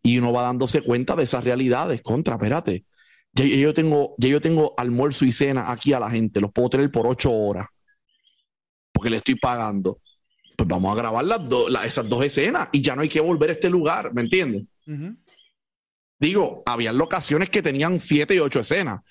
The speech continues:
Speaker 1: Había que ir par de días corridos. Pero vamos en días consecutivos. Sacamos todos estos días para grabar estas escenas.
Speaker 2: Sí, sí, que tienes el equipo ya ready para,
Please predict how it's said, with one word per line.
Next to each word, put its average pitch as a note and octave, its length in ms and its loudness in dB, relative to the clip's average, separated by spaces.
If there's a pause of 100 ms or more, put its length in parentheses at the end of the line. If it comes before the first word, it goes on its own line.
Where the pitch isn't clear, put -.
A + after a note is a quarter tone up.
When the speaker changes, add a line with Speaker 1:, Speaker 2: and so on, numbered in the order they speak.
Speaker 1:
Había D3 320 0
que G#3 100 2
ir F3+ 120 0
par C#3 140 2
de D#3 140 4
días D3 200 2
corridos. A#2+ 540 0 (280)
Pero D#3+ 200 2
vamos F#3 240 0
en C#3+ 80 0
días D#3 200 0
consecutivos. B2+ 760 0
Sacamos B2 360 -4
todos D#3 260 2
estos F3+ 240 -2
días E3 300 2 (480)
para B2+ 240 -2
grabar C3+ 400 -2
estas C#3+ 300 -2
escenas. G2 360 -4 (960)
Speaker 2:
Sí, D3+ 100 -12
sí, D#3 120 -8
que D3 100 -4
tienes C3+ 280 -8
el D3+ 80 -6
equipo D3+ 340 -4
ya C#3+ 200 -2
ready D3 460 -4
para, A2+ 480 -8